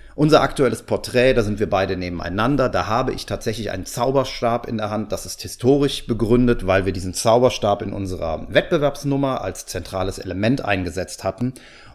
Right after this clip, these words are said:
und deshalb dieser Zauberstab auch in dem Porträt zur Wettbewerbsnummer damals drin war.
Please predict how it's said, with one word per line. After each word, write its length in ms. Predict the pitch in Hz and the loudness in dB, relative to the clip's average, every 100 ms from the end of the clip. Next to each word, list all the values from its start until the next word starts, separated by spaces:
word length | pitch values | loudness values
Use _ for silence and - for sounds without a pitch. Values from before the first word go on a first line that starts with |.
| _ | _
und 340 | - 131 - - | 0 0 0 0
deshalb 440 | 127 - 131 - | 0 2 -2 0
dieser 280 | 135 123 104 | -2 0 0
Zauberstab 800 | - 117 120 - 107 101 - - - _ - 110 | 4 4 4 2 2 2 0 -18 -20 _ -10 2
auch 320 | 135 160 - | 4 4 0
in 80 | 127 | 0
dem 140 | 117 | 0
Porträt 520 | 120 104 95 107 113 | 0 -2 0 2 2
zur 200 | - 104 | 2 2
Wettbewerbsnummer 720 | 104 113 110 80 - 90 78 76 | 2 0 0 0 -2 -8 -8 -6
damals 380 | 78 73 69 - | -6 -6 -10 -12
drin 240 | 82 73 | -10 -8
war. 220 | 67 - | -8 -10